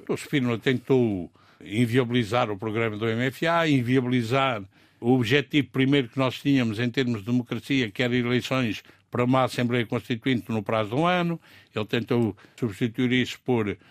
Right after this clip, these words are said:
eleições para o Presidente da República logo em outubro, dizendo há que, eh, acrescentar a legitimidade democrática à legitimidade revolucionária na pessoa dele.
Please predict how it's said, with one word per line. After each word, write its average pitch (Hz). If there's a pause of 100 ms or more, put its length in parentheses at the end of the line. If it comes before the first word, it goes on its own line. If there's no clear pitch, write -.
(180)
eleições 120
para 135
o 127
Presidente 123
da 123
República 117
logo 135
em 120
outubro, 151
dizendo 120 (260)
há 127
que, 135 (120)
eh, 98
acrescentar 131
a 127
legitimidade 120
democrática 123
à 135
legitimidade 123
revolucionária 120
na 139
pessoa 117
dele. 151